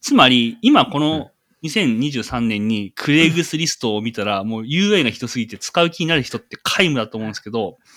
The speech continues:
Speaker 2: はいはい。
Speaker 1: 最初から使ってた人が、あのクレイグスリストが全くこ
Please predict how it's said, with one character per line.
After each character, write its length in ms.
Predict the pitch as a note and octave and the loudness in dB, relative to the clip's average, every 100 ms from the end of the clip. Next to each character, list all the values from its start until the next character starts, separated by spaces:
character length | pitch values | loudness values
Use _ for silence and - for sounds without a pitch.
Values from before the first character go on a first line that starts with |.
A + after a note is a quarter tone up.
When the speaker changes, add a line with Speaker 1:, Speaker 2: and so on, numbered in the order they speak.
| - | -20
Speaker 2:
は 120 | - A#2 | -10 -10
い 60 | - | -8
は 100 | G2+ | -14
い。 20 | |
Speaker 1:
最 200 | - B3+ | 0 2
初 160 | C4+ D4 | 4 0
か 120 | - | 0
ら 80 | B3+ | -2
使 200 | - - | -2 -4
っ 60 | A#3 | -6
て 120 | - | -2
た 80 | C#3 | -4
人 240 | - A#2 | -2 0
が、 320 | A#2 G2+ E2+ - _ _ C3+ | 2 0 -2 -16 _ _ -4
あ 40 | |
の 100 | D3+ | -4
ク 140 | D3+ E3 | 0 2
レ 80 | |
イ 40 | F3 | 4
グ 120 | F3 | 2
ス 120 | - | 0
リ 60 | E3+ | -4
ス 80 | - | -4
ト 80 | |
が 80 | G#2 | -4
全 340 | G2+ A2 - D#3+ | -6 -6 -6 -6
く 140 | - | -4
こ 400 | C#3+ C3+ A#2+ - | -2 -2 -2 -8